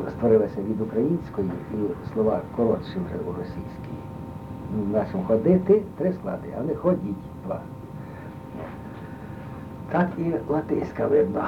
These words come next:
вже була наступним кроком. Якщо по лати-, по-литовськи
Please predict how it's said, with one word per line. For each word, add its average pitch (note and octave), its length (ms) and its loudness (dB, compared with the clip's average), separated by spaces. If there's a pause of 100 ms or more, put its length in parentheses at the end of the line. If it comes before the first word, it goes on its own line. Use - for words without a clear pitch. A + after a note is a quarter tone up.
(280)
вже A#2 240 0 (180)
була A#2 140 2
наступним A2 580 0
кроком. F#2 380 0 (260)
Якщо C3 340 6 (480)
по A#2+ 220 2 (380)
лати-, B2 260 4 (120)
по-литовськи B2+ 640 2